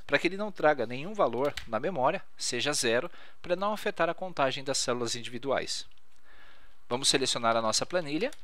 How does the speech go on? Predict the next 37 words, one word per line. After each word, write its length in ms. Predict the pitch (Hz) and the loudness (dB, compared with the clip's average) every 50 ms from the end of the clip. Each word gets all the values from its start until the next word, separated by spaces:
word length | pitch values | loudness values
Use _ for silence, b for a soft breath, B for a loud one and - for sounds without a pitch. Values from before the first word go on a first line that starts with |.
| - - - - - - - B B B B B B B B B B - | -10 -10 -10 -10 -10 -10 -10 B B B B B B B B B B -4
Vamos 320 | - 214 262 277 262 - | -2 0 2 2 2 4
colocar 640 | - 240 226 226 202 - - 156 127 107 92 - - - - - - - | 2 2 2 2 2 6 8 10 10 10 8 4 -2 -8 -10 -8 -4 -4
o 100 | 147 139 | -4 -4
cursor 480 | - - 139 - - - 139 120 107 | -2 -4 -2 -2 0 0 0 0 0
na 160 | 104 117 120 | 0 0 2
célula 560 | 117 - - - 110 101 92 87 87 87 85 - - - - - | 2 2 2 2 2 0 -2 -2 -2 -4 -4 -4 -6 -8 2 6
A 120 | 165 180 | 6 6
um. 300 | 170 131 117 123 151 214 - - - - - - - - - - - - - - - - - - - - - - - - - - - b b b b b b b - - | 6 6 0 -4 -8 -8 -10 -10 -10 -10 -10 -10 -10 -10 -10 -10 -10 -10 -10 -10 -10 -10 -10 -10 -10 -10 -10 -10 -10 -10 -10 -10 -10 b b b b b b b 2 6
Essas 440 | 269 294 - - 269 - - - | 6 6 6 6 6 4 4 4
funções 520 | - - - - 190 165 - - 208 208 165 | 2 -2 -6 -6 -4 0 0 2 2 2 0
você 180 | 170 - 190 | 0 0 2
já 120 | 180 185 180 | 2 0 0
viu 280 | 139 151 165 185 214 - - - | 0 -2 -2 -4 -4 -6 -8 -8
no 100 | 208 262 | -8 -6
curso, 340 | - - 320 359 - - - | -2 0 0 0 0 -2 -2
em 80 | 123 120 | -2 -2
de-, 260 | 120 127 127 127 - | -2 -2 -2 -2 -6
diversas 680 | - 123 127 131 120 - 127 135 170 180 - 151 127 - | -8 -6 -6 -6 4 6 6 6 8 6 2 0 2 2
aulas 240 | 135 139 147 143 - | 2 2 2 0 -2
que 60 | - | 0
eu 40 | 151 | 2
gravei 280 | 151 135 120 123 123 | 2 2 2 2 0
sobre 280 | - - - 131 - 139 | 0 -2 -2 -2 -4 -4
o 40 | 113 | -2
V 120 | 120 127 | -2 -2
B 160 | 143 143 127 | 2 2 2
A. 120 | 90 - - - - B B B B B B B B B B B B B B B B B B B B B - - - | 2 0 -2 -6 -8 B B B B B B B B B B B B B B B B B B B B B -10 -8 0
E 80 | - 294 | 4 6
agora 400 | 339 302 170 147 190 233 208 180 | 6 6 6 4 4 4 4 2
nós 180 | 160 160 156 156 | 2 0 0 0
vamos 260 | 202 226 214 202 233 | -2 -2 0 0 0
apagar 360 | 247 - 240 220 185 190 202 | 2 2 2 2 4 2 2
os 120 | 214 202 | 2 0
resultados 440 | - 220 196 202 196 - 202 202 185 | -2 -2 -4 -2 0 2 2 2 2
anteriores. 540 | 208 202 202 233 240 226 175 170 165 135 104 | -2 -4 -4 -4 -2 0 0 0 0 0 -2
Veja 180 | 127 127 160 165 | -2 -2 -2 -2
só, 220 | - - 110 - | 0 0 0 0